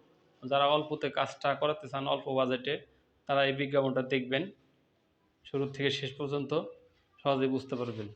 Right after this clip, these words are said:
এটা দেখতেছেন, এটার উপরে গ্রানাইট পাথর থাকবে, মার্বেল পাথর থাকবে এটার উপরে, সেই কারণে এটা ই করা হয়েছে। এটা পাথর বসানো হবে,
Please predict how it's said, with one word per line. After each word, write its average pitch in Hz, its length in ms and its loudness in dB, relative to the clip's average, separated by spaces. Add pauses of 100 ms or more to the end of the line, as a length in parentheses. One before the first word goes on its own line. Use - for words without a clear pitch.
(600)
এটা 151 220 0 (440)
দেখতেছেন, 147 360 -2 (120)
এটার 151 220 2
উপরে 151 180 0 (120)
গ্রানাইট 131 360 2
পাথর 131 280 0
থাকবে, 117 280 -2
মার্বেল 123 360 0
পাথর 117 200 -2 (100)
থাকবে 113 260 -8 (680)
এটার 120 260 -2
উপরে, 120 260 -2 (1600)
সেই 131 200 -4
কারণে 131 320 2
এটা 127 140 2 (160)
ই 131 100 -4
করা 127 180 0
হয়েছে। 120 220 -6 (220)
এটা 120 160 -6 (440)
পাথর 123 220 -6 (240)
বসানো 127 360 -2
হবে, 135 200 2